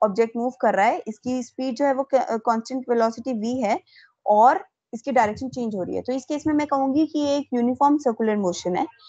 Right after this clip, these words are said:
अब अगर मुझे इसकी स्पीड निकालनी है, तो स्पीड का फॉर्मूला हमें पता है क्या होता है, distance divided by time। Since ये एक पेरीमीटर में कर, वो कर रहा है इसका सर्कमफ्रेंस को, तो मेरा डिस्टेंस हो गया यहाँ पे सर्कमफ्रेंस,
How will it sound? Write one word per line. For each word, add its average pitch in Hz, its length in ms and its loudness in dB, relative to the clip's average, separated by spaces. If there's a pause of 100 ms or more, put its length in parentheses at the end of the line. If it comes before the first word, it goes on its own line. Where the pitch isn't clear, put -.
(240)
अब 269 100 6
अगर 294 180 2
मुझे 285 180 -4
इसकी 311 220 -8
स्पीड 254 340 -6
निकालनी 165 400 0
है, 117 240 -18 (220)
तो 269 80 0
स्पीड 285 320 -6
का 294 80 4
फॉर्मूला 285 300 0
हमें 294 180 -2
पता 277 180 -2
है 277 60 0
क्या 277 140 0
होता 262 180 0
है, 262 60 0
distance 254 400 -6
divided 262 300 2
by 269 280 4
time। 269 220 0 (560)
Since 311 240 2
ये 302 180 2
एक 277 480 -4
पेरीमीटर 262 520 4
में 294 140 4
कर, 262 200 2
वो 240 180 2
कर 233 180 2
रहा 208 120 2
है 240 60 0
इसका 262 180 -2
सर्कमफ्रेंस 233 720 -2
को, - 200 -4
तो - 140 -2
मेरा 247 200 2
डिस्टेंस 247 540 -2
हो 214 100 2
गया 196 140 0
यहाँ 190 300 2
पे 262 100 4
सर्कमफ्रेंस, 208 600 -2